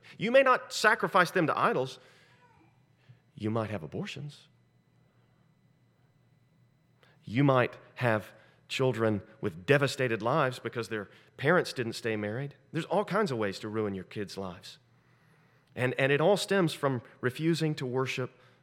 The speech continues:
the Lord. It all leads to idolatry that is polluting and spiritually adulterous.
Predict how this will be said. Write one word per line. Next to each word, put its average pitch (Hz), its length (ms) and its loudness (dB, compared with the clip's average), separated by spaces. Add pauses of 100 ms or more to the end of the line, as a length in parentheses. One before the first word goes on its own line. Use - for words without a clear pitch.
the 113 120 -2
Lord. 127 360 0 (400)
It 160 140 4
all 175 320 8
leads 175 400 2
to 113 340 0 (240)
idolatry 123 760 2
that 120 160 -2
is 127 180 -4 (280)
polluting 135 800 2 (480)
and 135 120 0
spiritually 190 760 2 (260)
adulterous. 127 1000 -2